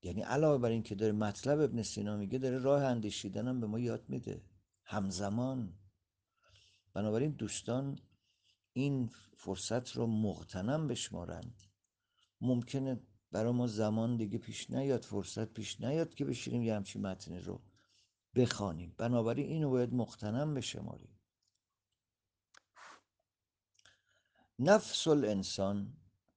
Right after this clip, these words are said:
فی الحیاة البدنیة ممنوة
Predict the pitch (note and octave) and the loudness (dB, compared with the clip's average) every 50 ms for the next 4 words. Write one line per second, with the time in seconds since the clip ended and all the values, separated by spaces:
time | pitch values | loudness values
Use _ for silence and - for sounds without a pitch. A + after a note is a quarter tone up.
0 | _ _ _ _ _ _ _ _ _ - - - - C3 C3 C3 B2 A2+ G2+ G#2 | _ _ _ _ _ _ _ _ _ -20 -2 4 6 6 8 8 6 4 4 4
1 | B2+ B2+ C#3 D3+ D#3+ E3+ F3 F3 F3+ F3 E3+ E3 D#3 - - D3+ D3+ C#3+ C#3+ C3+ | 6 8 10 10 12 12 12 12 12 12 10 6 4 2 0 0 2 2 2 2
2 | - C3 B2+ A2+ G2 A2+ G#2+ A2 A2 G#2+ G2+ F#2 F#2 F#2+ G#2 G2 - - - A#2 | 4 4 4 6 6 4 4 4 4 2 2 0 2 2 2 2 2 0 0 0
3 | A#2 B2 B2+ C3+ C3+ - - - - _ _ _ _ _ _ _ _ _ _ _ | 2 2 2 0 -4 -6 -12 -20 -20 _ _ _ _ _ _ _ _ _ _ _
4 | _ _ _ _ _ - F#2 G2 A2 B2 B2+ B2+ B2+ C3 C3 C3 C3 C3+ C#3 E3 | _ _ _ _ _ -4 0 4 6 6 6 6 6 4 4 4 4 4 4 4
5 | F#3+ F3+ E3 D#3 D3 C#3+ C#3 D3 D#3 D3+ D3+ - C3+ C#3 C3+ C3 C3 B2 B2 A#2 | 4 2 2 -2 -6 0 6 8 8 8 6 4 2 2 2 2 2 2 0 -2